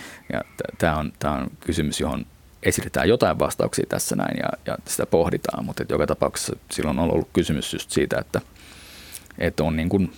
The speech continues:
tultu harjoittamaan tätä tuotantoa Suomeen ja, ja silloin tämän koko niin kuin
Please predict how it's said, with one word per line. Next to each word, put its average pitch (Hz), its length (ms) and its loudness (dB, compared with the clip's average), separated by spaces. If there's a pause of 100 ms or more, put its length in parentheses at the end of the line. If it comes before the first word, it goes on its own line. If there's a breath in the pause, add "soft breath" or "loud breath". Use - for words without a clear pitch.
(100)
tultu 98 320 4 (200)
harjoittamaan 71 640 2
tätä 69 200 0
tuotantoa 65 720 2 (540 loud breath)
Suomeen 67 680 2
ja, 71 280 -4
ja - 80 -8
silloin 78 280 -2
tämän 71 180 2
koko 76 240 2
niin 71 200 0
kuin 62 240 -2